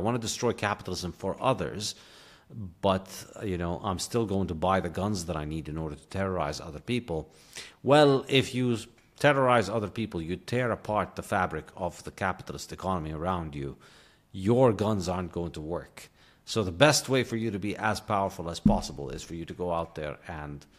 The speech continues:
peacefully engage with other people, trade with other people, and s-, try and secure as many resources as you can. And that's kind of, um, that and Bitcoin is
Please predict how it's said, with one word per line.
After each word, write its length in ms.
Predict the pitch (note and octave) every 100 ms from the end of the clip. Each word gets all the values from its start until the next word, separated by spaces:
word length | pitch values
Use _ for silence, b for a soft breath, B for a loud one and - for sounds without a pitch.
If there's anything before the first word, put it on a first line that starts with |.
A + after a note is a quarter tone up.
| b b b b _
peacefully 680 | - D3+ - - F#2 F2 G2+
engage 500 | F2+ F#2+ D#2+ D2+ -
with 220 | F2+ -
other 220 | G#2+ F2
people, 420 | - E2 D2+ C#2+ b b -
trade 300 | - C3 G#2
with 120 | G2
other 180 | E2+ F2+
people, 280 | E2+ F2 F2
and 60 | F2
s-, 100 | -
try 160 | G#2+
and 80 | F#2
secure 280 | F2 - G2+
as 120 | F2
many 180 | F2+ E2+
resources 580 | E2 D#2 E2 D2+ D2+ D2
as 100 | C#2
you 60 | -
can. 280 | D#2+ D#2 - B B B B
And 120 | G2+ B2
that's 160 | D#3+
kind 240 | - E3 D#3+
of, 220 | A2+ G#2 B B B
um, 360 | A2 A2 F#2 G2
that 320 | A#2+ C3+ C#3+ -
and 240 | B2 G#2+ F#2+
Bitcoin 580 | B2 - C3+ D3 E3+
is 300 | - G#2+ E2+